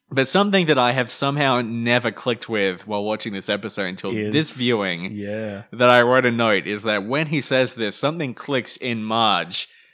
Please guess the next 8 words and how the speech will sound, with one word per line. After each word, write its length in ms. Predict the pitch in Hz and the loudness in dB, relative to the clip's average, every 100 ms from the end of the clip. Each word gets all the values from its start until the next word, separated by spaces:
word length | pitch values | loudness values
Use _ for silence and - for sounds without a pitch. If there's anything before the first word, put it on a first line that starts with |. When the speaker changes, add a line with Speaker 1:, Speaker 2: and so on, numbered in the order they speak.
| _ _ _ | _ _ _
Speaker 1:
The 100 | 120 | 2
Speaker 2:
Yeah. 100 | 117 | 4
Speaker 1:
idea 240 | 117 127 120 | 4 2 2
that 140 | 113 | 2
she 160 | - 113 | 0 -4
can 320 | - 131 147 | -4 -2 0
express 460 | 135 - - 120 - | -2 -4 0 0 0
herself 580 | 113 - 110 98 - | -4 -2 -2 -2 -4